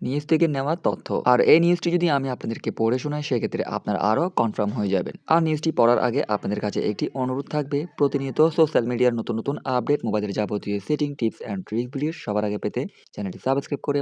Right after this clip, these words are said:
পাশে থাকা বেল আইকন all করে দিবেন। আমার প্রায় এগারো হাজার সাবস্ক্রাইবার, আলহামদুলিল্লাহ। তবে আমি যখনই ভিডিও আপলোড করি, আমার ভিডিওতে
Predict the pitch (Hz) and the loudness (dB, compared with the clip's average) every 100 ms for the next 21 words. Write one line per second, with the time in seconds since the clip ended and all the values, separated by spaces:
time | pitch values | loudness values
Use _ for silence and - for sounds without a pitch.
0 | - 104 101 98 98 90 95 110 139 98 | -4 -6 -4 0 0 2 2 0 -2 -2
1 | 127 123 113 101 - - _ - 113 110 | -4 -2 -2 -2 -6 -12 _ 0 2 2
2 | - 147 127 123 123 123 127 143 - 117 | 4 4 4 4 2 2 0 0 -2 -6
3 | - 101 98 90 92 107 107 101 90 92 | -4 -2 -2 0 -2 -2 -2 -4 -4 -2
4 | 127 135 135 139 120 151 156 135 131 113 | 0 2 0 0 -2 -2 -4 0 0 0
5 | 120 - 113 131 208 107 101 104 107 117 | -2 -6 -4 -4 -6 -6 -4 -4 -2 -2
6 | 131 | -2